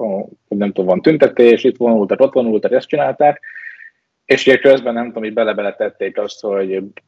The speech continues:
baloldali politikusok is feltüntettek a tüntetésen, és hogy elmondta a, nem tudom, Gulyás Gergő, hogy, ö,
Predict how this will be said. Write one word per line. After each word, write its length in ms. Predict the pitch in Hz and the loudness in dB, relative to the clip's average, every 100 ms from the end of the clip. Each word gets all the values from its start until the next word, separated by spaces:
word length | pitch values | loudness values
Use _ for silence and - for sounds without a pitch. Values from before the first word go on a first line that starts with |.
| - - | -20 -2
baloldali 520 | 127 151 143 123 113 | 4 6 6 4 2
politikusok 640 | 131 131 123 113 113 113 | 0 0 -2 -2 -2 -2
is 240 | 110 - - | -4 -8 -6
feltüntettek 640 | - 117 113 104 104 98 98 | 2 2 2 -6 -8 -6 -6
a 40 | |
tüntetésen, 840 | 120 135 143 156 156 - 165 170 - _ _ _ _ _ - | -6 -2 0 2 0 0 -2 -4 -10 _ _ _ _ _ -20
és 160 | - 120 | -10 -6
hogy 140 | 120 | 0
elmondta 720 | 123 127 123 113 101 110 104 107 | 2 2 2 -2 2 2 2 -2
a, 480 | 131 101 95 92 - _ _ _ | -2 0 0 0 -6 _ _ _
nem 120 | 120 | -8
tudom, 160 | 107 107 | -6 2
Gulyás 340 | 120 104 98 | 4 4 2
Gergő, 600 | 113 156 151 143 135 131 127 | 4 4 4 4 2 0 -4
hogy, 640 | - 110 110 101 98 95 - | -4 0 0 -2 -6 -12 -14
ö, 400 | - 101 98 98 | -8 -4 -2 -2